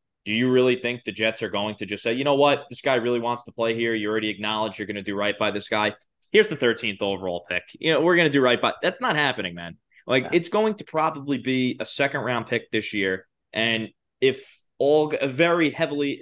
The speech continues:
Speaker 1: it's the, kinda like the N B A, if that makes sense, but they protected first round pick.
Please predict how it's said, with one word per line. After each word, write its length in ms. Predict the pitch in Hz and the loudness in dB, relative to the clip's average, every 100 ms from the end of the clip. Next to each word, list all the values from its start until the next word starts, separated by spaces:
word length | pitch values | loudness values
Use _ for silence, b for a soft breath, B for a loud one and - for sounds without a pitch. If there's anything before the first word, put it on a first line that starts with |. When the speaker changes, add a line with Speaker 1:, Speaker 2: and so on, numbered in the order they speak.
| - | -8
Speaker 1:
it's 220 | 110 127 - | -10 -8 -10
the, 100 | - | -4
kinda 180 | 202 | 0
like 160 | 214 180 | 2 4
the 140 | 135 | 6
N 100 | 139 | 6
B 140 | 123 117 | 6 6
A, 120 | 123 | 4
if 100 | 127 | 4
that 180 | 127 127 | 2 2
makes 240 | 127 - | -2 -2
sense, 260 | 131 127 - | -2 -4 -6
but 120 | - | -2
they 80 | 110 | -2
protected 760 | - - - 131 - 120 117 - _ _ | -2 -8 0 0 2 -2 -2 -10 _ _
first 300 | - 131 123 | -2 0 0
round 260 | 127 117 107 | 0 0 0
pick. 180 | 117 | -2